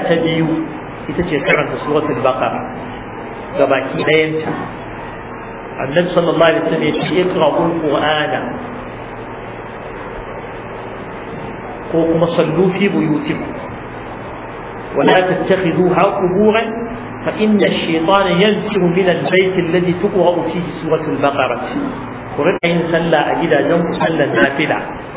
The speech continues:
kuma da gidajen ku su zama makabarta. Makabarta ba a yin sallah a ciki, domin shaitan duk gidan da ake karanta Suratul Baqara yana guduwa. Shaitan baya zama a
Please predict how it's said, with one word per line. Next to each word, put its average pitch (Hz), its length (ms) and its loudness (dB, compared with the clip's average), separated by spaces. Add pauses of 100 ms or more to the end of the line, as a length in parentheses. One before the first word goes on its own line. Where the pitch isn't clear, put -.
(240)
kuma 180 160 6
da 180 160 4
gidajen 151 440 2
ku 156 80 -4
su 135 160 -4
zama 139 200 2
makabarta. 139 560 2
Makabarta 185 520 2
ba 202 160 6
a 156 120 2
yin 160 200 0
sallah 147 320 2
a - 120 -2
ciki, - 200 -8 (520)
domin 151 320 2
shaitan 175 400 2
duk - 160 -2
gidan 226 240 0
da 214 160 4
ake 175 240 0
karanta 160 360 0
Suratul 160 320 0
Baqara 143 280 2
yana 143 280 2
guduwa. 117 340 0 (1200)
Shaitan 165 400 4
baya 190 400 6
zama 170 240 2
a 151 100 -2